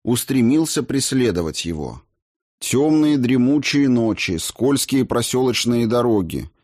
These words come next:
бессонье, голод и труды — вот что преодолели мы во время искуснейшего флангового марша, предпринятого генералом Милорадовичем от Егорьевска прямо к Вязьме.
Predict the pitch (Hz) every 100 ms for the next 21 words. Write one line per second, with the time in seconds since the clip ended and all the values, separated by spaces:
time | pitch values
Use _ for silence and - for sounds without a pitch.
0 | - 82 101 - - 135 147 113 85 78
1 | 80 117 151 143 135 123 110 117 117 95
2 | 95 73 - _ _ _ 80 101 175 151
3 | - 151 139 131 127 120 120 147 139 127
4 | 135 110 117 104 131 131 123 120 - 143
5 | 139 131 135 - 127 127 - 110 120 117
6 | 110 107 104 110 117 117 87 - 73 -
7 | _ _ - 104 - 107 131 147 131 135
8 | 123 110 113 107 120 123 117 113 113 110
9 | 104 127 117 110 110 - 113 - 113 92
10 | 104 92 92 135 127 120 - - 98 101
11 | 101 104 101 - 98 104 87 71 67